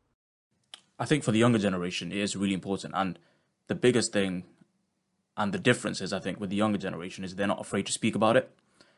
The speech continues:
And they're using their voice. And they're,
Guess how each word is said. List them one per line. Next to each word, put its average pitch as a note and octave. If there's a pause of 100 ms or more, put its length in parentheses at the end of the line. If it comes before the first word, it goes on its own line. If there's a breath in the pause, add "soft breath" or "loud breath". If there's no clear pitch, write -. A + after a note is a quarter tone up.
(300)
And G2
they're G2+ (100)
using A2
their G2+
voice. G2+ (100)
And F#2+
they're, G2+